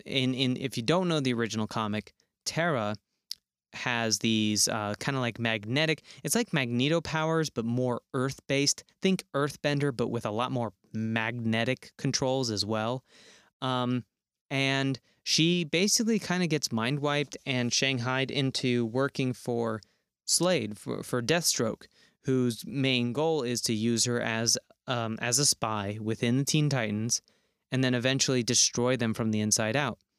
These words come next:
And it almost works. It, and in the original story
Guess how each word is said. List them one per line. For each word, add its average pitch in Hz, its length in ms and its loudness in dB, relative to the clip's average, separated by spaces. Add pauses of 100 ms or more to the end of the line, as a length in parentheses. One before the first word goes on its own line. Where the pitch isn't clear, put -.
(640)
And 131 520 0 (480)
it 143 100 0
almost 156 420 0
works. - 720 -2 (180)
It, 131 260 0 (600)
and 120 360 2
in 123 160 2
the 120 100 2
original 127 420 0
story 120 720 0